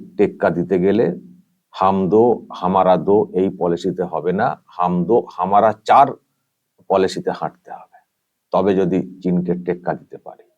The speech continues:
অদ্ভুত, অদ্ভুত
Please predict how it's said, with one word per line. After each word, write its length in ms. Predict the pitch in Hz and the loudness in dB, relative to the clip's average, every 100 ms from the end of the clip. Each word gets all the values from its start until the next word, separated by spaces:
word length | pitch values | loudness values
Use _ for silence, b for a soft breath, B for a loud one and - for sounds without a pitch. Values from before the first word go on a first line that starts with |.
| _ _ _ _ _ - | _ _ _ _ _ -10
অদ্ভুত, 340 | 151 147 127 127 - _ _ _ _ _ _ _ _ _ _ _ _ _ _ | -10 -6 -8 -8 -14 _ _ _ _ _ _ _ _ _ _ _ _ _ _
অদ্ভুত 400 | 95 80 85 127 | -4 -4 0 -2